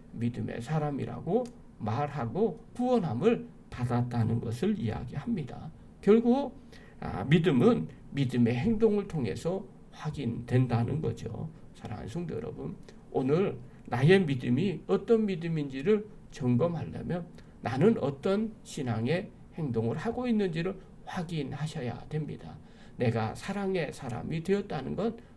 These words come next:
그 사랑의 행동을 하고 있다는 겁니다. 내가 기도의 사람이라면 그 기도를 하고 있는 사람이라는 겁니다. 내가 예배자가 되기를 원합니까? 그렇다면 예배하는 믿음을 갖고 있다면 당연히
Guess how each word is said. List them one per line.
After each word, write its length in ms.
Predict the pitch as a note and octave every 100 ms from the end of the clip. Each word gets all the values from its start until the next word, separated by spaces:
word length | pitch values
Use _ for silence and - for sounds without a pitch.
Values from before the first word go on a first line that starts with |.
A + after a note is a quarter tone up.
| -
그 160 | A2+
사랑의 520 | A#2 - D#3+ D#3+ C#3+ C#3
행동을 480 | C3 A2+ - A2+ -
하고 480 | - G#3+ G3+ F#3+ -
있다는 420 | G3 E3+ D#3+ -
겁니다. 440 | - - - - - - - - -
내가 240 | E3+ G#3
기도의 400 | G#3+ A3+ B3+ A#3+
사람이라면 800 | G3 E3 D#3+ C#3+ D#2 B2+ A3 G#3+
그 180 | C4 -
기도를 420 | A#3 A#3+ A#3 A#3
하고 320 | - B2 D3
있는 360 | B2+ B2 E3+ G3 - -
사람이라는 880 | - A2+ A2+ G2+ A2 - D#3 C3 C#3+
겁니다. 460 | - A2+ - - - - - - - -
내가 260 | A2 A2
예배자가 600 | A2+ D#3 F#3 D#3 B2+ C3
되기를 340 | C3 E3 C3+ D3
원합니까? 680 | E3+ E3 B2 - - E3 G#3 - -
그렇다면 680 | - - G2 A2 - B2+ A#2
예배하는 560 | F3 G#3+ G#3+ G3 G3 F3+
믿음을 340 | D#3 - -
갖고 300 | - - -
있다면 540 | - - - G#3 A#3 - - -
당연히 560 | - G3 A3 G#3 A3+